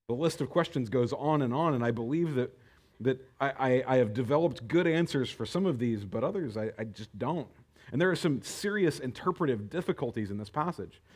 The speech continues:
In light of that, I'm going to resist the temptation this morning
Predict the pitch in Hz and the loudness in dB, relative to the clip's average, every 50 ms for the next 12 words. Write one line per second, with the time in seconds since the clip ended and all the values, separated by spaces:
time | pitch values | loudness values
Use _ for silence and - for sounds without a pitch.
0 | - - - 110 131 135 170 233 220 165 156 151 139 139 147 160 170 226 226 208 | -18 -10 -6 -4 0 2 4 4 4 6 4 4 4 4 2 2 2 2 2 2
1 | 147 151 127 120 127 131 131 113 110 151 202 196 - - - - - 165 156 - | 2 0 -2 0 0 0 0 0 0 0 0 0 -2 -8 -12 -6 -6 -6 -4 -2
2 | 165 151 151 - 147 143 139 - 135 123 123 113 - - 135 131 127 123 120 113 | -2 -2 0 2 2 0 0 0 -2 -2 -2 -4 -6 -4 -4 -2 -2 -2 -2 -4